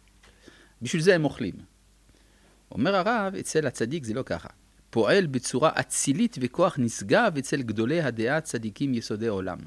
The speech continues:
למה? החפץ להתאחד עם כל ניצוצי הקודש הטמונים בתוך המאכלים. כלומר,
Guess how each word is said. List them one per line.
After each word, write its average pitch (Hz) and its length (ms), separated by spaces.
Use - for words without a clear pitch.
למה? 82 320
החפץ - 680
להתאחד 123 680
עם 139 260
כל - 380
ניצוצי 208 600
הקודש 240 640
הטמונים 180 480
בתוך 196 340
המאכלים. 196 720
כלומר, 147 240